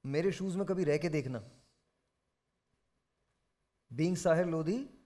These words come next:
it's very difficult। आप लोगों को समझा नहीं सकते,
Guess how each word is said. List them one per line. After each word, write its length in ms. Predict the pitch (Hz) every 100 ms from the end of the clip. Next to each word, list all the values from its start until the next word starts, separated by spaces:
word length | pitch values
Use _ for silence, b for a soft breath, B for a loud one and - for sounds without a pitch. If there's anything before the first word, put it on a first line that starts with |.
| _ _ _ _ _ _ -
it's 140 | -
very 240 | 135 151
difficult। 460 | 131 127 - - - _ _ _ _ _ _ _ _ _ _ _ _ -
आप 160 | 139 135
लोगों 220 | 151 185
को 80 | 196
समझा 380 | 170 143 131 143
नहीं 120 | 196
सकते, 360 | - - -